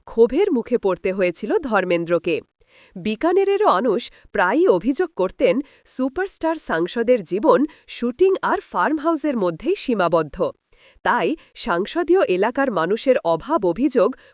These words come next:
খতিয়ে দেখা তো দূরস্থ, আসার সময় পর্যন্ত পান না।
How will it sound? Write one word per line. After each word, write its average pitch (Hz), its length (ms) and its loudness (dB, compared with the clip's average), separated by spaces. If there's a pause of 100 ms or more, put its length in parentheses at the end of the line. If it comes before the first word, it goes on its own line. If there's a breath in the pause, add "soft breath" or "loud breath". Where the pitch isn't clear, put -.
খতিয়ে 339 460 0
দেখা 214 300 -4
তো 302 160 -2
দূরস্থ, 202 560 -4 (380 soft breath)
আসার 190 380 -4
সময় 226 440 -4
পর্যন্ত 233 480 0
পান 165 260 0
না। 151 240 -4